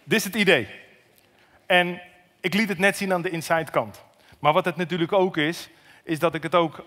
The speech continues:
als iemand dus ergens op vakantie, nou, nee, niet op vakantie, maar gewoon, eh, eh, mobiel is, dan komt het dus ook in Pocket terecht. Vandaar dat jullie ook dat Pocket-icoontje zagen.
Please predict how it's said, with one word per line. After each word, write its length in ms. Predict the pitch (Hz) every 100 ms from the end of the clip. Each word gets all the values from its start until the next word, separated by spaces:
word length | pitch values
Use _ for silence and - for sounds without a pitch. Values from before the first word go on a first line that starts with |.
| -
als 240 | 170 160
iemand 360 | - 190 180 160
dus 260 | 156 139
ergens 320 | - 170 160 156
op 100 | 143
vakantie, 540 | 156 165 156 156 170 160
nou, 180 | 143 127
nee, 100 | 135
niet 140 | 139
op 80 | 143
vakantie, 440 | 123 156 139 135
maar 140 | 139 131 - -
gewoon, 200 | - 160
eh, 120 | 160
eh, 180 | 165 160 - -
mobiel 520 | 156 156 135 165 185
is, 260 | 147 139 - -
dan 100 | 156
komt 220 | 156 190 165
het 80 |
dus 160 | 156 156
ook 160 | 165 151
in 140 | 135
Pocket 420 | 160 - 113 - _
terecht. 440 | - 117 107 - - _
Vandaar 260 | - 139 143
dat 100 | 131
jullie 140 | 135
ook 80 | 127
dat 160 | 131
Pocket-icoontje 720 | - 135 - 135 127 117 110
zagen. 440 | 113 110 - -